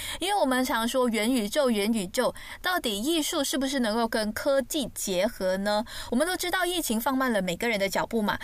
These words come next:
可是呢，我们换一个方向去看的话呢，诶，好像又加速了科技的发展。那你认为艺术是不是能够跟科技结合，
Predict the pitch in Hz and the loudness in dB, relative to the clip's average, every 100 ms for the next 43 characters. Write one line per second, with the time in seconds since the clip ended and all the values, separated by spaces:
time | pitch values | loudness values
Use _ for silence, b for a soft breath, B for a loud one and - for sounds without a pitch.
0 | B B - 240 262 392 330 294 220 214 | B B -2 -2 0 -2 2 2 2 0
1 | 254 349 294 269 277 254 262 277 240 - | 0 -2 0 0 0 0 0 0 -2 -4
2 | 320 320 240 240 262 220 208 - 262 392 | -2 0 0 0 0 2 0 0 -2 -2
3 | B B - 220 208 359 330 277 - 247 | B B -2 0 2 2 2 0 0 0
4 | - 320 262 185 - 220 214 - 247 190 | 2 2 2 2 0 0 0 0 0 0
5 | - 196 185 180 196 B B B 320 339 | 0 0 0 0 -2 B B B 0 2
6 | 226 277 247 185 196 196 320 339 294 - | 2 2 2 2 0 -4 -2 -2 0 0
7 | 302 233 - 302 240 277 254 196 202 240 | 0 0 -2 0 0 0 0 0 0 0
8 | 208 214 208 - 262 254 269 208 190 190 | 0 0 -2 0 0 0 -2 0 -2 0
9 | 180 | -2